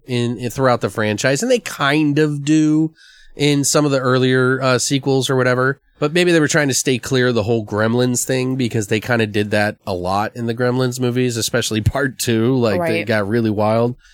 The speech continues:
Speaker 1: But Charlie is back, and albeit kind of brief, he's, like, the bookend of the whole movie.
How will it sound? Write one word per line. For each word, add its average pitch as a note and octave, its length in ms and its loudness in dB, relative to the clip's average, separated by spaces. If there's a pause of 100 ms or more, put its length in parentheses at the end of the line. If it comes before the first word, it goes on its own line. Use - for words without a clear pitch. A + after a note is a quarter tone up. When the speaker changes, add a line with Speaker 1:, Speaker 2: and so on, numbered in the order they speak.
(240)
Speaker 1:
But D#3 180 2
Charlie G3 460 2
is D#3 120 0
back, E3 520 -2
and B2+ 600 -2 (100)
albeit C#3 480 0
kind A3 380 -2
of B2 140 -4
brief, A#2 460 -2
he's, B2 280 -2
like, B2+ 200 -2
the A#2+ 100 -4
bookend A2+ 500 0
of G#2 140 -4
the G#2+ 100 0
whole G#2+ 160 0
movie. G#2 520 -2